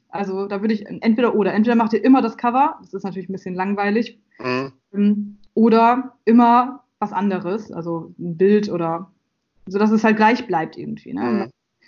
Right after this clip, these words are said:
Speaker 1: Ähm, und das Wichtige bei euch ist vor allem der Text.
Speaker 2: Mhm.
Speaker 1: Man weiß, warum, warum soll ich jetzt darauf klicken?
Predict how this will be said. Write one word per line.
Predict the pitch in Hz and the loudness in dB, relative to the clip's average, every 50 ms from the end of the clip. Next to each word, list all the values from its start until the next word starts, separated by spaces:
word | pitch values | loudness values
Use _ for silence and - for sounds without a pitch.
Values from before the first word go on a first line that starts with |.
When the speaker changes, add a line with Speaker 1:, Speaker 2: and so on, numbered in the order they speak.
| _ _ _ _ - | _ _ _ _ -8
Speaker 1:
Ähm, | 180 185 180 185 - - | -8 -6 -6 -6 -4 2
und | 202 214 208 208 - | 2 4 4 2 0
das | 208 196 208 | -4 -2 0
Wichtige | 233 262 254 254 240 208 190 | 0 0 0 0 -2 0 0
bei | 190 | 0
euch | 175 185 202 208 | 0 0 0 -2
ist | 196 202 | -2 -4
vor | - 180 | -6 -6
allem | 165 160 | -6 -6
der | 151 151 | -8 -10
Text. | 151 - 160 160 - - _ _ _ _ _ _ _ _ _ _ _ _ _ _ _ - | -12 -12 -14 -16 -16 -20 _ _ _ _ _ _ _ _ _ _ _ _ _ _ _ -18
Speaker 2:
Mhm. | 113 110 107 110 127 - | -16 -16 -16 -18 -18 -16
Speaker 1:
Man | - 170 - | -14 -8 -4
weiß, | 165 175 170 - | -4 -4 -2 -2
warum, | 196 175 175 185 180 190 190 190 - - | -4 -2 -2 -2 -2 -2 -4 -8 -8 -2
warum | - 196 196 214 220 | -2 0 4 4 4
soll | 214 208 196 | 4 4 2
ich | 196 202 | 0 0
jetzt | 208 196 202 - | -4 -6 -6 -6
darauf | 185 180 175 180 180 - | -6 -4 -4 -6 -8 -8
klicken? | - - 175 170 175 165 175 | -10 -12 -10 -10 -10 -14 -14